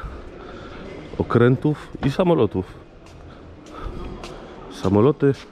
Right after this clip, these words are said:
a tam okręty. Helikopter, tam są te wystawy. Tutaj są jakieś bronie. Ja nie wiem, czy to są ta A S G, tak to się nazywa?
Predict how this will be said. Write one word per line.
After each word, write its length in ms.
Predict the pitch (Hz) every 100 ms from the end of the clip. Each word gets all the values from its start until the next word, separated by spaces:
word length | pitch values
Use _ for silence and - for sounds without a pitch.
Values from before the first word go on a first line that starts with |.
| -
a 40 |
tam 160 | 98 101
okręty. 480 | 101 101 92 85 90 - - - - - - - -
Helikopter, 580 | 95 104 117 - 113 101
tam 160 | 107
są 160 | - 92
te 120 | -
wystawy. 520 | 87 - 123 113 123 - - - - - - - - - - - - - - - -
Tutaj 260 | 90 87 90
są 160 | - 98
jakieś 220 | 90 - - 98
bronie. 380 | 120 165 175 185 - - - - - - - - - -
Ja 60 |
nie 120 | 107 104
wiem, 140 | 98
czy 120 | 90
to 120 | -
są 160 | 95 95
ta 220 | 87 82 -
A 140 | 101 101 -
S 220 | 104 101
G, 160 | 92 123
tak 160 | 123
to 80 | -
się 160 | - 127
nazywa? 340 | 123 131 147